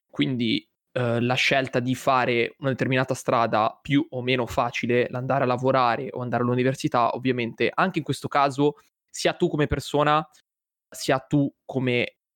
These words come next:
diciamo, individuo, influenzi comunque le persone che ti stanno accanto, già tu di persona, dopo aver fatto questa scelta. Per cui io ho conosciuto un sacco di persone che non erano andate a, all'università,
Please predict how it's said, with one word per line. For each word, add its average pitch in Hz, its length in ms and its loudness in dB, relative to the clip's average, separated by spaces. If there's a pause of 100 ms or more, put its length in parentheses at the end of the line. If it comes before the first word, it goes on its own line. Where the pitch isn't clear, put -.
(140)
diciamo, 135 300 -2
individuo, 135 600 2
influenzi 156 520 0
comunque 147 340 -2
le 127 60 0
persone 127 320 -4
che 120 100 -2
ti - 80 -10
stanno 120 280 -4
accanto, 113 580 -4
già 131 160 0
tu - 120 -2
di 135 120 2
persona, 135 460 -2
dopo 131 200 -6
aver 120 120 0
fatto - 240 -4
questa - 220 -8
scelta. 117 500 -2 (540)
Per 143 140 0
cui 131 300 2 (280)
io 147 120 0
ho - 20 2
conosciuto 139 320 -2
un 131 80 -2
sacco 139 240 0
di 127 80 -2
persone 139 520 0
che - 460 0
non 131 240 0
erano 135 220 2
andate 123 520 0
a, 113 340 0
all'università, 120 800 -2